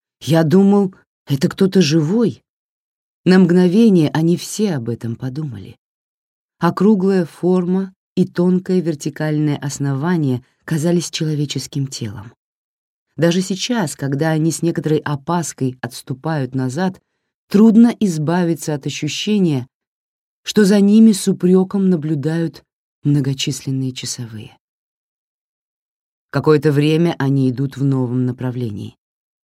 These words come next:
«Вы слышите?» кричит Ангус.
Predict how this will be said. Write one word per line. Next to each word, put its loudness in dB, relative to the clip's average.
«Вы 2
слышите?» 0
кричит -4
Ангус. -10